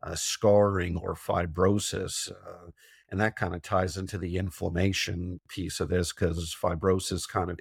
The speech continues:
is the end stage of, uh, inflammation. Uh, we very commonly see development of cysts,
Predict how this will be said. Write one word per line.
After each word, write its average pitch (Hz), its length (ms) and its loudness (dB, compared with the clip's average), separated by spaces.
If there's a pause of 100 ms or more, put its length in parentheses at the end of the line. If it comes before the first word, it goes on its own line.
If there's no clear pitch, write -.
is 90 460 2 (320)
the 92 260 -8
end 95 340 2
stage 90 760 -2
of, 85 160 2 (340)
uh, 85 480 0
inflammation. 90 960 0 (480)
Uh, 104 300 0
we 110 120 2
very 117 260 4
commonly 110 640 0
see 101 760 -4
development 98 920 0 (100)
of 92 480 -2
cysts, - 800 0